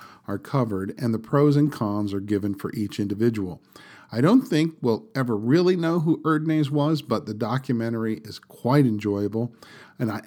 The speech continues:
actually think this subject would make a wonderful movie, and I mean a feature-length movie, not half movie, half documentary. It's a really compelling story. The concept of a mysterious man who has all this incredible knowledge of gambling techniques,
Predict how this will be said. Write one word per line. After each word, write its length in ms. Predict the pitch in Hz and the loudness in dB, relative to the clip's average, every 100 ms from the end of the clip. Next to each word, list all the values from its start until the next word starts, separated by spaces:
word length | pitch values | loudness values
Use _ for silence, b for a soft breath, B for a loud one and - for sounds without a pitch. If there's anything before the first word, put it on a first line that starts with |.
| - | -2
actually 480 | 247 294 - 123 | 0 0 -2 -2
think 500 | 98 - 101 92 101 - _ _ _ _ _ _ _ _ _ _ - - | -4 -4 -6 -6 -12 -18 _ _ _ _ _ _ _ _ _ _ -14 -2
this 220 | 143 175 | 2 2
subject 640 | - - 220 170 98 101 - | 2 0 -2 -2 -6 -6 -2
would 160 | 104 | 0
make 340 | 110 117 123 - | 0 0 -2 -4
a 100 | - | -8
wonderful 600 | 92 92 113 151 143 113 | -8 -4 0 0 0 -2
movie, 400 | 107 135 151 101 - | 2 4 4 2 -4
and 100 | 113 | -2
I 100 | 120 | 2
mean 200 | 131 117 | 4 2
a 60 | 95 | 0
feature-length 880 | - - 160 143 160 113 104 98 - | -8 -6 -4 -2 -2 -2 -2 -4 -2
movie, 380 | 113 139 110 92 | 4 4 4 -2
not 300 | 104 - - | -6 -8 -6
half 300 | 120 107 - | -6 -4 -4
movie, 280 | 101 98 | -4 -4
half 240 | 104 101 - | -6 -8 -8
documentary. 680 | 98 98 - 104 107 85 87 B B B B | -10 -10 -8 -6 -6 -8 -12 B B B B
It's 200 | 127 131 | -2 2
a 120 | 113 | 0
really 500 | 98 107 131 196 156 | 0 4 6 8 6
compelling 520 | 110 110 - 95 92 | 2 -4 -4 -6 -6
story. 520 | 92 - 107 113 120 123 | -10 -6 -2 0 2 0
The 140 | 95 | -2
concept 600 | - 120 120 - 113 110 | -6 -2 -2 -2 -4 -4
of 80 | 95 | -6
a 80 | 95 | -6
mysterious 720 | 98 - - 131 131 107 - | -6 -6 0 4 4 2 0
man 360 | 123 123 131 | 0 2 2
who 180 | 117 110 | 2 0
has 200 | 107 101 | -2 -4
all 140 | 104 | -4
this 220 | 104 101 95 | -4 -4 -6
incredible 500 | 92 117 110 104 92 | -8 -6 -4 -4 -6
knowledge 640 | 101 107 117 120 117 104 | -6 -2 0 2 0 -2
of 160 | 87 | -6
gambling 520 | - 107 117 117 110 113 | -6 -4 -2 0 -2 0
techniques, 600 | 113 110 117 127 - | -2 -2 -2 -2 -4